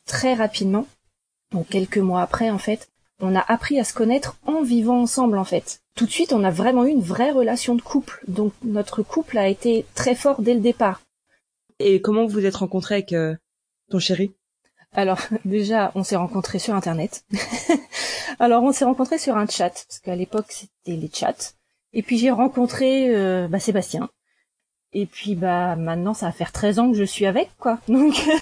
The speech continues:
Speaker 1: ça a matché tout de suite. Je peux pas dire pourquoi. Je pense que c'est qu'on a des caractères, euh, qui se complètent. On a toujours eu la même vision des choses. Euh, et si on n'est pas d'accord, on en discute. En tout cas, moi, j'ai senti ça tout de suite, que c'était quelqu'un sur qui je pouvais compter.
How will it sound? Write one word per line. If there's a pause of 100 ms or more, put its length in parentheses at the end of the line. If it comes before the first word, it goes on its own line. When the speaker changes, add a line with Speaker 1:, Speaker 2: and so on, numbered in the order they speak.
Speaker 1:
ça
a
matché
tout
de
suite.
Je
peux
pas
dire
pourquoi.
Je
pense
que
c'est
qu'on
a
des
caractères,
euh, (600)
qui
se
complètent. (520)
On
a
toujours
eu
la
même
vision
des
choses. (920)
Euh,
et
si
on
n'est
pas
d'accord,
on
en
discute.
En
tout
cas,
moi,
j'ai
senti
ça
tout
de
suite,
que
c'était
quelqu'un
sur
qui
je
pouvais
compter.